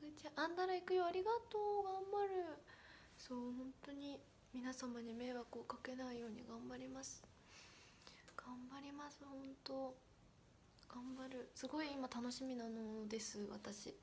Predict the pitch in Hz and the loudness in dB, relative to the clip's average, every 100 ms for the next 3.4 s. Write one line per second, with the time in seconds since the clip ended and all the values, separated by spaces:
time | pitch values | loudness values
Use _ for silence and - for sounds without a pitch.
0 | - - - - - - - - - - | -12 -10 -8 -10 -14 -18 -20 -20 -20 -18
1 | - - 208 226 240 254 - - - - | -10 -6 -2 -2 -2 -4 -4 -8 -14 -20
2 | - - - - - - - - - - | -20 -20 -20 -20 -20 -20 -20 -20 -20 -18
3 | - - - 247 | -18 -16 -8 -4